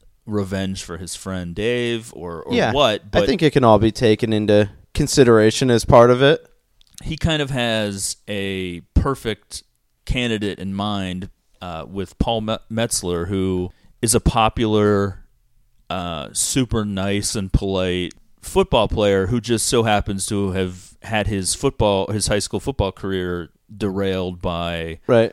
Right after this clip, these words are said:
Speaker 1: a severely broken leg.
Speaker 2: Yeah, after what we see is just a horrific
Speaker 1: <laughs>
Speaker 2: skiing accident, kind of bringing back some memories from your ski trip days.
Speaker 1: Yeah, I mean, he looked like me in ski club going down the side of a mountain. Just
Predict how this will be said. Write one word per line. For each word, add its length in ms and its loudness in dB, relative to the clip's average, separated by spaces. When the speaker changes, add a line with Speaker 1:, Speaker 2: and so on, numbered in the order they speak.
Speaker 1:
a 80 -6
severely 680 2
broken 480 -2
leg. 540 -4
Speaker 2:
Yeah, 340 8
after 680 6
what 220 8
we 140 4
see 340 0
is 460 4
just 400 4
a 320 6
horrific 920 8
Speaker 1:
<laughs> 260 -10
Speaker 2:
skiing 600 2
accident, 680 0
kind 180 0
of 80 0
bringing 320 0
back 220 6
some 200 -4
memories 520 2
from 460 0
your 180 0
ski 320 0
trip 300 -2
days. 500 -2
Speaker 1:
Yeah, 420 8
I 60 6
mean, 140 4
he 100 4
looked 200 4
like 260 6
me 280 6
in 100 4
ski 300 0
club 320 0
going 260 -4
down 180 0
the 80 -6
side 300 0
of 80 4
a 80 4
mountain. 500 0
Just 340 -2